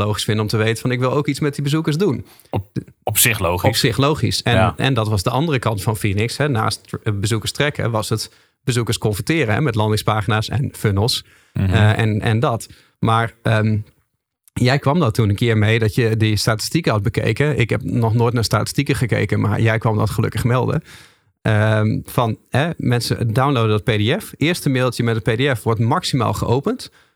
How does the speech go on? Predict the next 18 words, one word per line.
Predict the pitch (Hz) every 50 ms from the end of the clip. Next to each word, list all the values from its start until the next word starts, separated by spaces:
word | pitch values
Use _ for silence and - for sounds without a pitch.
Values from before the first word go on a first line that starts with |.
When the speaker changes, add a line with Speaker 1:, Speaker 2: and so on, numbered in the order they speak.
| _ _ _
Speaker 1:
Tweede | _ 160 156 165 156 139
mailtje | 127 120 117 113 107 - - 107 101
met | 104 113 113 110 -
de | 113
video | 104 - 180 190 180 135 110 110 113 110 -
wordt | 117 120 110 120
ook | 135 147
superhoog | - - - - 202 180 175 147 143 147 165 156
geopend. | - - 127 147 160 - 202 240 - - - _ _ _ _ _
En | - 131
dan | 131 135
komt | 127 151 120 107
het | 117 101
derde | 113 127 143 160 151 143
mailtje | 131 123 123 120 - 127
met | 113 104
die | - 92
conversietips. | - 117 104 120 117 135 151 - 170 - - 175 240 - - - -